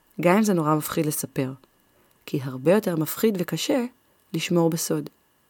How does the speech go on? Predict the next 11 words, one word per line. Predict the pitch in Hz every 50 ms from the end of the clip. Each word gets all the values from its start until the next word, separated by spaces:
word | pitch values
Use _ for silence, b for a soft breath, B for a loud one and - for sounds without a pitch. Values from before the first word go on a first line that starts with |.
| _ _ _ _ _ b b b b b b b b _ _ _ -
באתר | 151 156 147 147 - 190 196 196
של | - 202 180
הגלונת | 147 135 143 147 175 202 196 175 175 185 - - _ _ _ _
תוכלו | - - - - 202
למצוא | 208 208 202 - - 208
דגלון | 202 190 196 170 202 226 233 240
שהכנתי | 233 - 214 - - 156 147 139 147 143
לכם, | 143 - - 143 139 139 139 b b b b b b b b b
שאיתו | - - - 202 190 254 254
אפשר | 254 - - 247 247
לסמן | 247 240 - 247 254 247 220 170 156